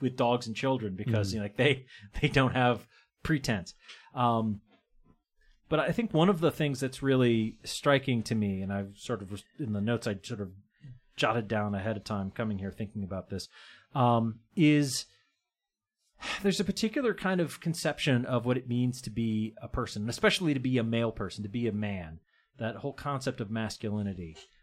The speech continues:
Speaker 1: um, which is emotionally restrained and constrained and, uh, uh, and violent,
Speaker 2: Mm-hmm.
Speaker 1: that, uh, I think is, like, in a way,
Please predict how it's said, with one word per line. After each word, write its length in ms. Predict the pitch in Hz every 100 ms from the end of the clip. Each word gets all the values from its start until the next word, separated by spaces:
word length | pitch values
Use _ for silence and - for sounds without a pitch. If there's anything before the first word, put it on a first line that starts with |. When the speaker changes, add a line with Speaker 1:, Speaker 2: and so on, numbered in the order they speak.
| _
Speaker 1:
um, 520 | 123 110 104 101 101 -
which 240 | - 131 131
is 160 | 127 120
emotionally 560 | 120 123 123 131 120
restrained 760 | 110 110 - 113 107 104 98 95
and 320 | 127 104 98
constrained 960 | - - 135 120 - 117 104 92 90 85 - _ _ -
and, 520 | 123 110 104 101 101 - _ _
uh, 600 | 110 104 101 95 92 87 87 -
uh, 320 | 98 90 92 -
and 320 | 98 95 95 - 104
violent, 600 | 95 101 104 95 85 - _ _ _ _ -
Speaker 2:
Mm-hmm. 160 | 120 101
Speaker 1:
that, 340 | 107 95 - _ _ _ _ _
uh, 320 | 120 104 98 98
I 100 | 117
think 280 | - 127 120
is, 300 | 135 120 101 - _ _ _ _ _ _ _ _ _ -
like, 220 | 156 151 _ _ _
in 160 | 220 226
a 60 |
way, 340 | 185 185 190